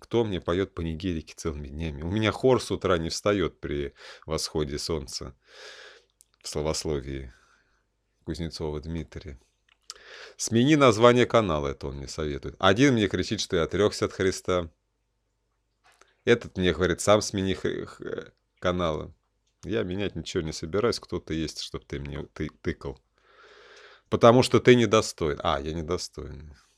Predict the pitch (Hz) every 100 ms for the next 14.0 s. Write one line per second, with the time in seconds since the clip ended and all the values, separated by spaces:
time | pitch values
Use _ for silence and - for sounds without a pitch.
0 | _ - 117 107 113 110 107 127 113 -
1 | 104 120 117 110 92 95 110 87 - -
2 | - 76 - 76 - - - _ 76 76
3 | 67 _ _ - 113 87 69 71 69 -
4 | 73 73 73 65 90 95 - 107 107 85
5 | 76 73 - _ _ _ _ _ - _
6 | _ _ - _ _ _ _ _ - -
7 | - _ _ _ _ _ _ _ _ _
8 | _ _ _ - _ _ _ _ 113 156
9 | 120 120 131 - 104 95 120 - 95 82
10 | - 117 107 92 82 - 107 107 92 90
11 | 90 87 87 - _ _ - 101 95 98
12 | 101 104 101 82 78 76 - - 90 92
13 | 127 131 104 101 92 98 90 82 78 76